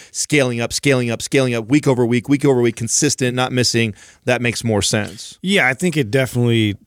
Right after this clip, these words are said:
Speaker 2: uh, depends on the time length of training. Like, I don't, I don't really anticipate a deload week with a beginner that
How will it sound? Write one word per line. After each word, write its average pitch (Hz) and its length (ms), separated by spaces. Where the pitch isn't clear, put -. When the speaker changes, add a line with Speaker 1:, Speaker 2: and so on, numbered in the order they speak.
Speaker 2:
uh, 107 80
depends 107 580
on 95 300
the 90 80
time 98 440
length 92 340
of 87 180
training. 87 460
Like, 90 160
I 98 100
don't, 110 360
I 120 100
don't 143 200
really 135 420
anticipate 117 920
a 113 80
deload 113 460
week 110 340
with 104 120
a 101 40
beginner 110 480
that 104 240